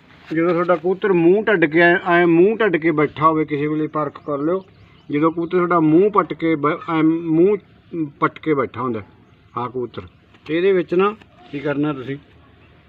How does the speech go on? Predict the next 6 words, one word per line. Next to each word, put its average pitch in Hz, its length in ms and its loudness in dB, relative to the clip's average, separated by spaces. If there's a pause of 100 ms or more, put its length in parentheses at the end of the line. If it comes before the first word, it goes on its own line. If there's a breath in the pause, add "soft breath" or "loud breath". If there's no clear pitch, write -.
(360)
ਇਹ 165 420 0 (560)
ਐ, 170 360 2 (240)
ਆਹ 165 180 -4
ਜਿਹੜੀ 190 220 2
ਜਗ੍ਹਾ 156 300 0
ਹੈ, 147 200 -2